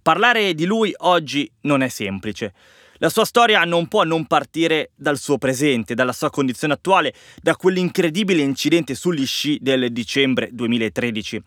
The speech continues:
Tra poco saranno dieci anni che Schumacher c'è, ma è come se non ci fosse.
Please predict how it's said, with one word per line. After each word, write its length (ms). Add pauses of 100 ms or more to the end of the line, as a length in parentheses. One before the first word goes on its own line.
(420)
Tra 120
poco 280
saranno 320
dieci 400
anni 260
che 160
Schumacher 640
c'è, 540
ma 200
è 100
come 240
se 140
non 160
ci 100
fosse. 480